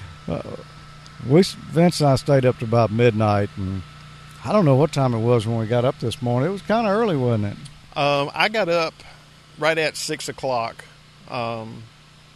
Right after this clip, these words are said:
Speaker 2: and I think y'all probably got up about thirty minutes after that.
Speaker 1: Well, we got another antenna to hang, and that's the eighty meter off-center fed dipole of yours, and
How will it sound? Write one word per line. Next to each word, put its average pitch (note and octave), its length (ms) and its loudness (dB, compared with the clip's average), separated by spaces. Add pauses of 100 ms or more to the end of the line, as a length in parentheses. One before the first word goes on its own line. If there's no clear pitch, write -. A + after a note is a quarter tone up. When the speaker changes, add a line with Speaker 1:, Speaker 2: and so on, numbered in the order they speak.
(440)
Speaker 2:
and B2 580 -8
I B2 60 -4
think C#3+ 300 -6
y'all C3+ 160 -2
probably C3 440 -8
got B2 180 -4
up B2 140 -6
about B2 220 -8
thirty B2 240 -8
minutes B2 320 -10
after B2 300 -8
that. B2 300 -6 (380)
Speaker 1:
Well, G3 380 6
we F3+ 140 4
got F#3+ 240 6
another F#3+ 260 6
antenna F3 500 4
to C#3+ 120 6
hang, C#3 460 6
and B2 400 2
that's C#3+ 300 4
the B2+ 280 4
eighty C3+ 180 4
meter C3 340 4
off-center C3 380 2
fed A#2+ 320 0
dipole B2 600 2
of G2+ 140 -2
yours, B2 380 2
and G2+ 180 -4